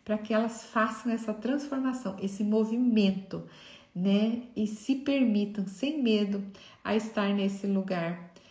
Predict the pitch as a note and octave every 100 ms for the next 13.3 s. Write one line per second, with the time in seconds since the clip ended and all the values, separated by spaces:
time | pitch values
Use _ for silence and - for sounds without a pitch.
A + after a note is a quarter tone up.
0 | - - - F3+ F3 F3 E3+ E3+ E3 E3+
1 | - - _ _ _ _ _ _ _ _
2 | _ _ _ _ G3 F#3 - G3 - G3+
3 | G3 G3 F#3+ G#3+ G3+ G3 D#3 - - -
4 | G#3 G#3 A3 G3+ G#3+ A3 A3 G#3+ G#3+ G3+
5 | G3 A3 A3 A3+ G3+ G#3 G3+ G3+ F#3+ F#3
6 | F3 F3 F#3 - G3+ G#3 G3+ G3+ G3+ G#3
7 | G#3 F#3+ F3+ E3+ E3+ - F3+ F#3+ G#3 A3+
8 | A#3+ A#3 A#3 - - - - G3+ G3+ -
9 | B3 D4 D#4+ C#4+ C#4+ C4+ A#3 G3+ F#3+ F3+
10 | F3+ A3 - - G#3+ - - G#3+ G3 F#3+
11 | F#3+ F#3+ G3 F#3+ F#3 E3 D#3+ D#3+ F#3 G3
12 | G3 - G#3+ G#3 A3+ A3+ A#3 G#3 G3+ F#3+
13 | F3 F3 F#3+